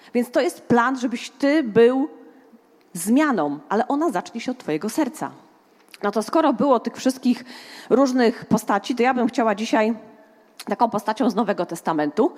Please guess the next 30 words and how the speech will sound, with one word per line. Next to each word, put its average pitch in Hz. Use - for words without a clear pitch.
I 254
to 359
jest 403
postać -
męska, 180
ale 170
dotyczy 175
się 180
i -
kobiet, 175
i 139
mężczyzn. 190
Sami 151
zobaczycie. 160
Piotr, -
Piotr, 262
Piotr. -
Takie -
imię 165
po 160
prostu. -
On 247
taki -
wyrywny, 220
tak, 226
bo 220
tak 233
go 208
często 220
kojarzymy, 214